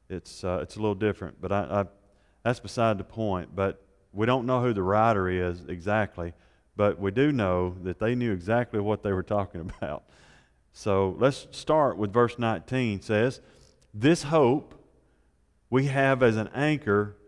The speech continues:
of the soul, both sure and steadfast." What does that, <laughs> what does that tell you? That there is, it is ironclad. That's what the writer is telling you. You can count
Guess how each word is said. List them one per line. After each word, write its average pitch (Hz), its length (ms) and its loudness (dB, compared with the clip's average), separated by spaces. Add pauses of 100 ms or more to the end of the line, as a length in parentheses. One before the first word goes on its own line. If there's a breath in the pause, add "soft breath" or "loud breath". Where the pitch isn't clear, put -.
(240)
of 104 140 0
the 104 80 -2
soul, 101 440 2
both 120 540 2
sure 180 540 -2 (680)
and 98 160 -8
steadfast." 113 920 -2 (260)
What 123 120 4
does 143 140 4
that, 147 200 4 (180)
<laughs> - 160 -12
what 175 100 0
does 143 80 2
that 135 180 4
tell 143 160 6
you? 101 160 4 (260 loud breath)
That 107 260 -4 (220 soft breath)
there 131 180 8
is, 101 220 2
it 135 160 2
is 110 180 0
ironclad. 135 1080 2
That's 110 240 -2
what 135 140 4
the 135 80 0
writer 131 360 6
is 107 80 2
telling 127 320 2
you. 98 140 0 (260 soft breath)
You 131 140 -2
can 110 240 -4
count 143 560 -2